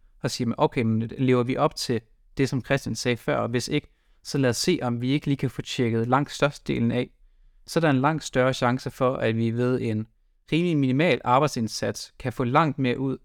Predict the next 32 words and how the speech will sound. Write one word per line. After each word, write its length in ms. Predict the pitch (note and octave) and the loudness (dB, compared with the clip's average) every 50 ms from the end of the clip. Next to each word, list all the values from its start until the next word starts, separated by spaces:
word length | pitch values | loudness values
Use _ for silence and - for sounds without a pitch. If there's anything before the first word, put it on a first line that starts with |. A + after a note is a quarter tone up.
| _ - | _ -4
af 100 | C3+ A#2 | -4 -2
det 120 | - C3+ | -2 -2
arbejde, 380 | - B2+ A#2+ C3 C#3+ D#3 - C3 | 0 4 4 4 4 2 -2 0
vi 60 | A#2+ | 0
har 80 | A#2 A2 | 0 2
lagt 220 | A2+ A#2 - - | 2 0 -2 -4
tidligere, 440 | - - F3+ F#3+ G#3 G3+ D#3+ C3 - _ _ _ _ - | -6 -4 -2 0 0 2 0 0 -2 _ _ _ _ -4
ved 80 | D3+ B2 | -4 -2
bare 300 | - - B2 B2+ C#3 C#3 | 2 4 6 6 6 4
at 100 | B2+ - | 2 0
gøre 220 | - A#2 A2+ A2+ | 2 2 2 2
vores 180 | A2+ A2+ - - | 0 -2 -4 -4
eksisterende 500 | - A2+ - - - - E3 C#3 B2 B2 | -10 -10 -10 -6 0 2 2 2 2 2
indhold 240 | C3 B2+ C3 A#2 A#2 - | 0 0 -2 -2 -4 -2
bedre. 300 | B2 A#2+ B2+ C3+ C3+ B2 - _ _ _ _ _ _ - _ _ _ - _ _ - | -4 -2 0 0 0 -2 -4 _ _ _ _ _ _ -20 _ _ _ -20 _ _ -10
Hvis 220 | - C#3+ B2 - - | -4 -4 -4 -2 -2
man 80 | C3+ | -4
så 220 | A#2+ - - F3+ F#3+ | -2 2 4 4 4
har 160 | E3+ E3 D#3 | 4 0 -2
fuldstændig 580 | - - - A3+ G#3+ - - D#3+ C3+ B2+ B2 | -2 0 0 0 0 0 0 0 0 0 0
styr 220 | - - - E3 C3+ | -2 -2 0 0 0
på 120 | - - | 0 -2
det, 260 | A#2 - C#3 D3+ D3+ C3+ - | -2 0 0 0 0 -2 -6
så 160 | - - D3+ | -8 -6 0
det, 140 | - F#3+ F3 | 2 4 4
jeg 100 | D#3 D3+ | 4 2
anbefaler, 540 | C3+ C3+ D#3 D#3 D3 - - C3 A#2+ A#2 | 0 -2 -4 -4 -6 -6 -4 -4 -2 -2
det 240 | A2+ - - C3 C3+ | -4 -2 -2 -2 0
er, 100 | C3+ C3 | 0 0
at 260 | - - A#2+ A#2 - | -2 -2 -4 -4 0
man 260 | - A#2+ A2+ A2 A2+ A2 | 0 0 2 2 2 0
i 200 | G#2+ G#2+ G#2 | 0 -2 -4